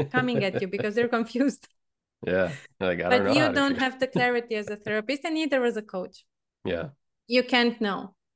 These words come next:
Speaker 1: But that's the thing also I find with, or again, that was my experience, because that's why I ended up, like, researching astrology and stuff like that, because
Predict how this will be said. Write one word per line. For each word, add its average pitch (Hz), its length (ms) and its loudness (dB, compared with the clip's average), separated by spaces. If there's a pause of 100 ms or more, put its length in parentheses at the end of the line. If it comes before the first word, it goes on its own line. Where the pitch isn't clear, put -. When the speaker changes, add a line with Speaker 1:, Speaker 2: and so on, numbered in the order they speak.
(100)
Speaker 1:
But 247 180 4
that's 269 220 4
the 285 100 0
thing 294 220 2
also 294 320 0
I 233 160 0
find 247 300 -2
with, 240 160 0 (320)
or - 260 -6 (320)
again, 233 220 2
that 226 140 2
was 240 140 -2
my 226 80 0
experience, 226 460 0
because 208 260 -6
that's 202 240 -6
why 208 140 0
I - 20 0
ended 214 340 0
up, 202 140 0
like, 190 160 -6
researching 226 540 -4
astrology 226 480 -2
and 196 120 -8
stuff 214 260 -8
like 220 160 -8
that, 277 220 -2
because 240 300 0